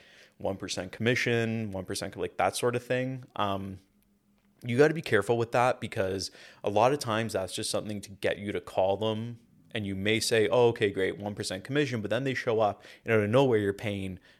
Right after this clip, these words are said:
like, an additional three percent on that one percent because, "Oh, well, because of this, this, this." So just make sure at the time that you're signing the listing, you know exactly what you're paying for. But that's how listing percentages work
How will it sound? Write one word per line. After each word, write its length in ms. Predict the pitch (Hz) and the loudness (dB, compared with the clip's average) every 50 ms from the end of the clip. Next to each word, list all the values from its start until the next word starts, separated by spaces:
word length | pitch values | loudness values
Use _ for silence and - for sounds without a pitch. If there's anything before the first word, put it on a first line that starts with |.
| _ _ | _ _
like, 120 | 98 90 | -6 -4
an 60 | - | -4
additional 380 | 98 95 101 95 - - 90 90 | -2 0 0 0 0 -2 -6 -8
three 200 | - - 110 101 | -6 -4 -4 -4
percent 380 | - - 90 - - 92 92 92 | -4 -4 -6 -4 -4 -4 -4 -6
on 80 | 92 | -6
that 140 | 90 82 95 | -6 -8 -6
one 180 | 95 92 90 90 | -6 -6 -8 -8
percent 440 | - 71 - - - 82 - - - - | -10 -10 -8 -6 -4 -4 -4 -6 -8 -12
because, 260 | - - - - - - | -8 -4 -4 -2 2 2
"Oh, 160 | 151 151 143 | 4 4 4
well, 240 | 131 120 113 110 107 | 4 4 2 2 2
because 260 | 113 107 117 95 92 | 0 -4 -4 -6 -6
of 60 | 101 | -6
this, 220 | 101 98 92 - | -6 -6 -8 -8
this, 220 | - - - - - | -8 -8 -8 -8 -6
this." 300 | - 90 - - - - - - - _ | -6 -6 -6 -6 -8 -12 -16 -20 -20 _
So 140 | - - 113 | -4 -2 -2
just 240 | 107 117 143 143 175 | 0 0 -2 -2 -2
make 120 | 180 180 | -4 -4
sure 200 | - - 147 139 | 0 2 2 2
at 80 | 143 143 | 2 2
the 80 | 113 | 0
time 280 | 107 - - 101 104 113 | -4 -2 -4 -4 -4 -4
that 100 | 117 - | -6 -8
you're 80 | - 101 | -6 -6
signing 360 | - - 101 98 101 104 104 | -4 -4 -2 -2 -2 -4 -4
the 80 | 98 | -4
listing, 460 | 95 98 95 95 - - - 131 127 110 | -2 -2 0 0 -2 -2 -4 -6 -4 -4
you 80 | 104 | -4
know 180 | 98 98 95 98 | -4 -4 -4 -4
exactly 640 | 92 90 101 92 95 98 92 95 95 - - 101 95 | -4 -4 -4 0 0 0 0 0 -4 -6 -6 -8 -6
what 220 | 92 95 98 - | -4 -4 -4 -4
you're 140 | 82 95 92 | -4 -8 -10
paying 340 | - - - 90 - - - | -10 -12 -14 -14 -14 -16 -18
for. 340 | - - - - - - - - - - - - _ | -20 -16 -16 -14 -14 -14 -18 -18 -20 -20 -20 -12 _
But 100 | - 101 | 4 6
that's 200 | 127 131 127 - | 6 6 8 6
how 100 | 151 139 | 6 6
listing 320 | 131 127 120 - - 120 | 6 4 0 0 -4 -4
percentages 580 | 107 120 110 - - 101 104 98 98 95 95 95 | -4 -4 -2 -2 -2 -2 -2 -2 -4 -8 -8 -6
work 360 | 113 120 135 135 135 135 - | 2 4 4 4 4 2 -2